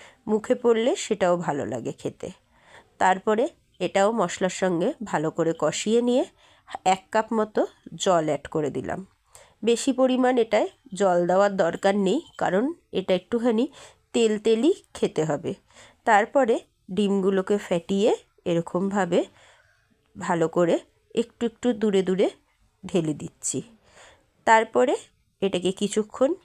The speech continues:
স্টিমে রেখে দিলে পরেই উপরের পোচটা এরমভাবে শক্ত হয়ে যাবে। উপর থেকে নুন আর লঙ্কার গুঁড়ো ভালো করে ছড়িয়ে দিলে পরেই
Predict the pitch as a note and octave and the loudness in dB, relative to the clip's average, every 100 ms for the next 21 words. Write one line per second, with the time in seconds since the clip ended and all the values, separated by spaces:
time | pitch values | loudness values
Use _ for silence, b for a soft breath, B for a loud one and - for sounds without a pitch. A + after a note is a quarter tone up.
0 | _ - - - A3 G#3 G3 F3+ - G3 | _ -16 -10 -2 0 2 2 0 0 0
1 | A3 A#3+ B3 G#3 G3+ D4 b b - G3 | 2 2 2 2 0 -4 b b -10 -2
2 | G3+ G3+ A#3+ - F#3+ - - G#3+ E4 - | 2 4 2 0 -2 -2 -2 -2 -2 -4
3 | F#3 F3+ F#3 A#3+ - F3 - - D3+ C#3 | -4 -2 0 -2 -2 -6 -4 -4 -2 -4
4 | - D3+ E3+ B B B B - F3 F#3+ | -8 -12 -16 B B B B -10 -4 -4
5 | F#3 - G3+ F#3+ F#3+ F3 G#3+ E4 b b | -2 -6 -2 0 2 2 2 0 b b
6 | b b E3+ E3+ F3 E3 E3 F3+ F3+ F3 | b b -2 0 2 0 0 0 0 0
7 | F3+ G3+ F#4+ B B B F#3 E3+ D#3 D#3+ | 0 2 0 B B B -6 -2 -2 -2
8 | E3 D#3 - - E3 D#3+ D#3+ E3 F#3 F#3+ | 0 0 -2 -4 -2 -2 -2 -2 -2 -2
9 | A3 G#3 | 0 0